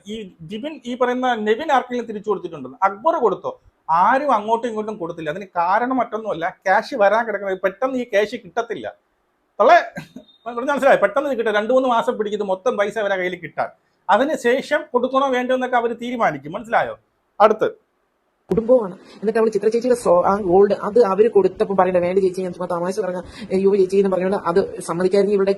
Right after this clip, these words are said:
Speaker 2: വില കൂടുകയല്ലായിരുന്നോ? ഇവള് അന്ന്
Speaker 1: ഓ, ചിത്ര ചേച്ചിയുടെ ഗോൾഡ്, ചിത്ര ചേച്ചിയുടെ ഗോൾഡ്, ആ സ്വർണം കിട്ടുമ്പോൾ അവൾക്ക് വേണ്ടാന്ന് പറഞ്ഞുകൂടായിരുന്നു. വേണ്ടാന്ന് പറഞ്ഞിരുന്നെങ്കിൽ എന്ത് ചെയ്യണമെന്ന് അവൾക്ക് അങ്ങ് വില കൂടിയായിരുന്നു. കുശുമ്പെന്ന് വെച്ച് കഴിഞ്ഞാൽ അസൂയ മൂത്ത്. ഉഫ്, എന്ത് തള്ളേ.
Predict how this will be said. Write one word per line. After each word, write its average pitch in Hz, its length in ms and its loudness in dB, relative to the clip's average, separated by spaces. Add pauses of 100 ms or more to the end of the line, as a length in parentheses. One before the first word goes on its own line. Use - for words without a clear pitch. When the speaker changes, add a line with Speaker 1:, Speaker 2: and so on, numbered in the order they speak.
(260)
Speaker 2:
വില 165 180 2
കൂടുകയല്ലായിരുന്നോ? 175 560 4 (140)
ഇവള് - 160 0
അന്ന് 175 140 0 (240)
Speaker 1:
ഓ, 466 80 12 (840)
ചിത്ര 311 360 4
ചേച്ചിയുടെ 320 320 6
ഗോൾഡ്, 247 400 4 (320)
ചിത്ര 220 200 -8
ചേച്ചിയുടെ 294 340 -10
ഗോൾഡ്, 240 360 0
ആ 254 120 2
സ്വർണം 226 360 -4
കിട്ടുമ്പോൾ 233 240 -6
അവൾക്ക് 226 160 -4
വേണ്ടാന്ന് 214 480 -4
പറഞ്ഞുകൂടായിരുന്നു. 196 540 -6 (200)
വേണ്ടാന്ന് 247 480 -4
പറഞ്ഞിരുന്നെങ്കിൽ 220 640 -6
എന്ത് 214 140 -6
ചെയ്യണമെന്ന് 196 260 -10
അവൾക്ക് 190 480 -12
അങ്ങ് 214 180 -8
വില 180 180 -4
കൂടിയായിരുന്നു. 165 480 -10 (380)
കുശുമ്പെന്ന് 285 760 4
വെച്ച് 226 360 4
കഴിഞ്ഞാൽ 226 460 2
അസൂയ 214 580 4
മൂത്ത്. 277 500 2 (220)
ഉഫ്, 226 360 -10
എന്ത് 220 200 -4
തള്ളേ. - 520 6